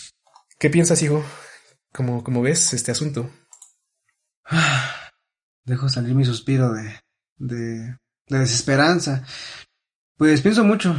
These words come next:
Speaker 2: pienso mucho al respecto y, y ahora sí quiero tomar algunos de los temas que te iba a mencionar hace ratito.
Speaker 1: Venga.
Speaker 2: Porque tienen que ver con este, este espionaje masivo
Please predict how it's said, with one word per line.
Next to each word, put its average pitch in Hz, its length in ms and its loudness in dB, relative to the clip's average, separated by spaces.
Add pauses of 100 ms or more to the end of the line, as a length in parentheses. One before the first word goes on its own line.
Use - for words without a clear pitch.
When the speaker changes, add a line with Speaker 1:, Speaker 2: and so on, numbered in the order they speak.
(120)
Speaker 2:
pienso 170 200 0
mucho 185 200 2
al 175 60 4
respecto 143 600 2
y, 127 460 2
y 139 120 2
ahora 160 200 4
sí 175 180 -2
quiero 170 180 6
tomar 147 180 2
algunos 151 280 2
de 131 60 2
los 120 120 -2
temas 143 260 0
que 139 120 -2
te 127 100 -4
iba 131 80 2
a 131 40 4
mencionar 127 320 0
hace 135 120 -2
ratito. 160 560 -2 (240)
Speaker 1:
Venga. 143 460 -2 (140)
Speaker 2:
Porque 135 320 0
tienen 156 260 4
que 180 80 2
ver 170 120 4
con 165 180 2
este, 139 800 2
este 135 240 -6
espionaje 143 840 2
masivo 151 880 -2